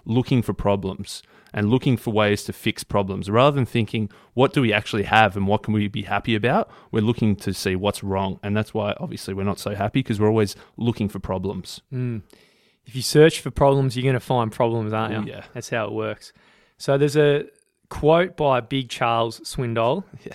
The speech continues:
Speaker 1: the
Speaker 2: who's a
Speaker 1: man.
Speaker 2: Texican preacher <laughs> we, we're all very fond of, aren't we?
Speaker 1: <laughs>
Speaker 2: But he's, he calls it attitudes. And he says that,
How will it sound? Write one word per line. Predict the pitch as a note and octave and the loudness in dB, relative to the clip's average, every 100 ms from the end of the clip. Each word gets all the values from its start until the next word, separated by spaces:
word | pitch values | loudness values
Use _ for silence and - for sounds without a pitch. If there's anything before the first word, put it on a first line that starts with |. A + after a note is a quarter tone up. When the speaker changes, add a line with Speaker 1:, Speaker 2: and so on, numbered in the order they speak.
| - | -16
Speaker 1:
the | F#2+ | -10
Speaker 2:
who's | B2 | -6
a | |
Speaker 1:
man. | A#2 | -4
Speaker 2:
Texican | G#2 C#3 - A2+ | -2 -4 -4 -6
preacher | - C3+ - E3 - | -2 -2 2 2 4
<laughs> | G#3 G3+ D3 F#3+ G#3+ A3 G#3+ F3+ | 8 8 8 4 2 -2 -4 -6
we, | C3+ | 6
we're | C#3+ | 8
all | C#3 | 8
very | C3 D3 C#3 | 10 8 8
fond | - C3+ C#3 | 6 4 4
of, | A#2 | 2
aren't | A#2+ C3 | 2 0
we? | A2+ - | -4 -4
Speaker 1:
<laughs> | - E3+ _ _ | -8 -8 _ _
Speaker 2:
But | - D3 | 2 4
he's, | F3 - - | 4 0 -2
he | D#3 | -2
calls | D#3 F3+ E3 | 4 4 4
it | D3 | 2
attitudes. | B2+ C3+ - A#2+ - - _ _ _ _ | 2 0 -2 -6 -6 -16 _ _ _ _
And | - C3 | -4 -4
he | |
says | - D3+ | 2 2
that, | C#3+ | 2